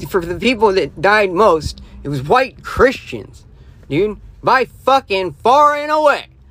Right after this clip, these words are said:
Wor-, both world wars were disasters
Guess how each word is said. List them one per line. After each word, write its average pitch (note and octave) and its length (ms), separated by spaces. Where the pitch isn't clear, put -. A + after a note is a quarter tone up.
Wor-, F#3+ 300
both E3 440
world B3 400
wars E3 380
were F#3+ 200
disasters F3 920